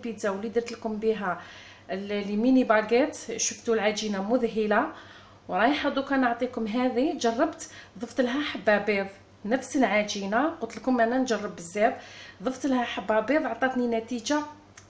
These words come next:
رائعه، رائعه بالبزاف. دونك نفس العجينه وزيد لها حبه بيض. رايحه نعطيها لكم بسرعه. رطل فارينه، آه، تجي ربع كيسان ونص، الرابع،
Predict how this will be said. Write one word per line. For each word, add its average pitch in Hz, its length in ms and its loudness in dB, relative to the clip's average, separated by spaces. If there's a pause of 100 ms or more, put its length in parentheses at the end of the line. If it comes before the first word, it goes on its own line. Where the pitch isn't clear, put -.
(100)
رائعه، 196 640 2
رائعه 240 360 4
بالبزاف. 196 520 -4 (380)
دونك 233 240 4
نفس 311 240 2
العجينه 269 500 4
وزيد 262 220 0
لها 240 140 0
حبه 196 340 -2
بيض. 175 220 -6 (340)
رايحه 254 240 2
نعطيها 247 360 0
لكم 302 220 -2 (440)
بسرعه. 247 500 2
رطل 302 260 2
فارينه، 226 540 4 (460)
آه، 208 220 -2
تجي 220 420 0
ربع 220 200 0
كيسان 262 640 2 (640)
ونص، 202 600 0
الرابع، 240 720 4